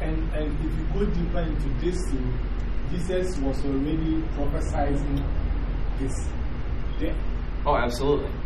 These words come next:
Speaker 1: And his resurrection in
Speaker 2: Yeah.
Speaker 1: the future.
Speaker 2: Right.
Speaker 1: He, he made it an indirect way that, oh, even if I resurrect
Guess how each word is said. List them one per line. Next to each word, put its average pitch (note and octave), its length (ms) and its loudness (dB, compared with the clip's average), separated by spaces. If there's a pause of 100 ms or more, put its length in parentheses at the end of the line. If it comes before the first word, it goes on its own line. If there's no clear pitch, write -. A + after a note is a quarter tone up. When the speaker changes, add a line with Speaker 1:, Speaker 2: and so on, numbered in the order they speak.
(140)
Speaker 1:
And C3 160 0
his B2+ 180 4
resurrection C3+ 760 2 (180)
in - 60 0
Speaker 2:
Yeah. A#2+ 120 2
Speaker 1:
the A#2+ 100 4
future. G#2 400 2 (320)
Speaker 2:
Right. B2 200 0 (320)
Speaker 1:
He, D3 160 2 (140)
he D#3+ 80 0 (160)
made F#3+ 160 4
it E3 100 2
an D3 220 0
indirect D3+ 520 2
way D3 280 0
that, C3+ 180 0 (220)
oh, F3 300 2 (520)
even A#3+ 540 4 (320)
if A3+ 220 2 (200)
I D#3 200 2
resurrect D3+ 580 2